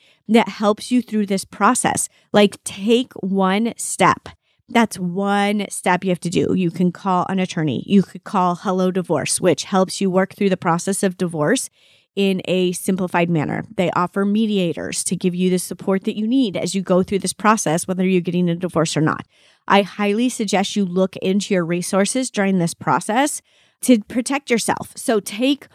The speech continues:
one simple action. So that's one action that sometimes I encourage women to do who are really scared about what their rights are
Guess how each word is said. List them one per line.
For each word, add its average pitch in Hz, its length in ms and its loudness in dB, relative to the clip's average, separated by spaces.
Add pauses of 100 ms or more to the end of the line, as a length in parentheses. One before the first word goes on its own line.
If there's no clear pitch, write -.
(100)
one 214 420 0
simple 208 300 -2
action. 151 340 -2
So - 140 -6
that's 202 200 2
one 214 560 0
action 180 380 -2
that 226 140 0
sometimes 190 460 0
I 185 80 2
encourage 185 400 0
women 190 260 2
to 196 100 -4
do 180 320 2 (360)
who 226 260 2
are 185 300 0
really 202 320 0
scared 190 520 0
about 180 380 2
what 202 160 -2
their 202 140 -4
rights 269 280 0
are 104 320 -2